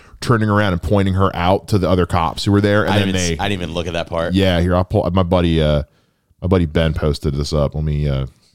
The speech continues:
Speaker 2: So I was like, "What?" I saw that video. I was like,
Speaker 1: Yeah. So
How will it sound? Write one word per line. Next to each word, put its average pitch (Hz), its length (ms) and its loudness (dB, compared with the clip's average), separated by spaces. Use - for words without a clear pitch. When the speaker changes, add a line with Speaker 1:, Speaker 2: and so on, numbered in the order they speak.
Speaker 2:
So - 160 -12
I 113 80 -2
was 107 140 -4
like, 113 220 -6
"What?" 165 260 0
I 120 80 -2
saw 127 220 -2
that 127 120 0
video. 110 160 -2
I - 20 -4
was 87 80 -8
like, 85 160 -10
Speaker 1:
Yeah. 71 300 0
So 85 540 2